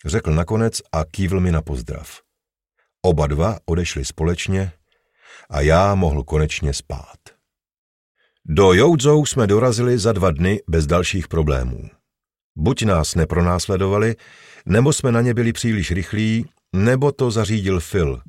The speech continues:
který celé dva dny na něčem neustále pracoval.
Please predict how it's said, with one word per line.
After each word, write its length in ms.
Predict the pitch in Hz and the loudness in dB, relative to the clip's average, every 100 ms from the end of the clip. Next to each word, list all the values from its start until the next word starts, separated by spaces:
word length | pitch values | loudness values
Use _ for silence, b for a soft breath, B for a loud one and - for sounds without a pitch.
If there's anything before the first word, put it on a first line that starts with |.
| _ _ | _ _
který 320 | - 95 85 | -6 -2 0
celé 320 | 78 95 90 85 | -2 0 0 0
dva 180 | 76 | 0
dny 320 | 71 80 92 87 - | 0 0 -2 -4 -2
na 120 | 80 | 0
něčem 340 | 82 - 76 | 0 0 -2
neustále 560 | 69 - 95 - 92 92 | -2 -4 -8 -4 -4 -2
pracoval. 580 | 87 82 - 62 - | -4 -4 -6 -8 -10